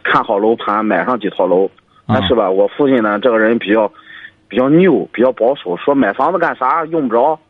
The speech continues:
Speaker 1: 把钱存着吧。他就一直没买。结果我母亲出了事儿了。我母亲啊，呃，是在八里桥儿卖水果儿，有，有水果摊儿，家里的生活挺好的。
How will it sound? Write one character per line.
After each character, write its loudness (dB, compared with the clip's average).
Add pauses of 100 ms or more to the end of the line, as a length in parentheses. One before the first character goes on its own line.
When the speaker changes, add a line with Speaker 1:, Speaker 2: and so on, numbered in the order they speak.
(320)
Speaker 1:
把 0
钱 -4
存 -2
着 2
吧。 -2 (640)
他 -4
就 2
一 0
直 0
没 2
买。 -4 (140)
结 2
果 2
我 2
母 -2
亲 -2
出 0
了 2
事 -2
儿 2
了。 -10 (360)
我 0
母 -2
亲 0
啊， -2 (560)
呃， 2
是 0
在 0
八 -2
里 -4
桥 -6
儿 0
卖 -2
水 -4
果 -4
儿， -2
有， 0
有 2
水 0
果 2
摊 -4
儿， -4 (540)
家 0
里 -4
的 2
生 0
活 0
挺 -8
好 -4
的。 -8